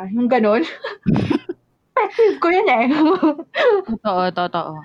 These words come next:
Speaker 2: Like, ako din, like, nakapag-work na rin ako with,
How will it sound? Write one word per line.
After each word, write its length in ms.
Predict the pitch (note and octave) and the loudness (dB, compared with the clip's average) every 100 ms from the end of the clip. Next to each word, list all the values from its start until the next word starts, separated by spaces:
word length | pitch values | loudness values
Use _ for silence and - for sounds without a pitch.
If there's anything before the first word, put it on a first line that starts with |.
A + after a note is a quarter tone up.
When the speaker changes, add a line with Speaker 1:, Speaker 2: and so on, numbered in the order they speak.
| F3 | -6
Speaker 2:
Like, 180 | B3 C4 | -6 -4
ako 260 | - - E4+ | -4 -2 0
din, 400 | G3+ E3 E3 E3+ | 0 -2 -4 -4
like, 320 | F3 E3 - - _ _ _ | -4 -4 -10 -20 _ _ _
nakapag-work 720 | A3 A3 - G3+ F3+ G3 F#3+ | -6 -4 -4 -6 -2 -4 -2
na 100 | G3+ | -2
rin 160 | F#3 F3+ | 0 -2
ako 220 | F3+ F3+ | -2 -2
with, 260 | E3+ E3 | 0 -2